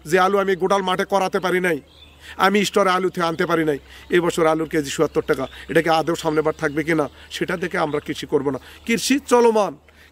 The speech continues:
কৃষি করে জীবন নির্বাহ করতে করতে এক সময় যদি কোনো পণ্যের আপনার দাম বাড়ে যায় বা ভাগ্যের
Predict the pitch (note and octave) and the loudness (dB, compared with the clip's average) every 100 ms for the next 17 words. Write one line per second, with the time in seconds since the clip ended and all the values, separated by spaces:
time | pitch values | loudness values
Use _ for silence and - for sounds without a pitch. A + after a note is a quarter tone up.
0 | - G#3+ A#3+ B3+ A#3+ G#3 A#3 A#3 A3 A#3 | -8 -6 0 0 2 2 2 4 2 2
1 | A3+ A3+ A3+ A3 D#4 - - - B3+ - | 2 0 0 -2 -4 -12 -4 0 0 -2
2 | G3+ G3 F3 F3 F#3 E3+ E3+ F#3+ F#3+ A3 | -2 0 0 -2 -2 -2 2 2 2 2
3 | F#3+ F3 D#3+ E3+ D#3+ E3 E3+ D#3+ D3 - | 0 -4 -6 -6 -4 -4 -2 -4 -4 -12
4 | - E3 G3+ D#3 G3 F#3+ | -14 0 0 2 0 2